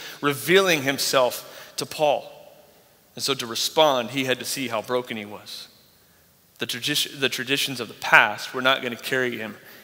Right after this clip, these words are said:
into a life of obedience. See, the beauty of the gospel is that Jesus does not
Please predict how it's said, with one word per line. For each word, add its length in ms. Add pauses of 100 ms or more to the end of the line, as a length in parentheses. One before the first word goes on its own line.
into 280
a 20
life 300
of 80
obedience. 680 (1120)
See, 160
the 80
beauty 260
of 60
the 80
gospel 680 (260)
is 320
that 220
Jesus 400
does 220
not 220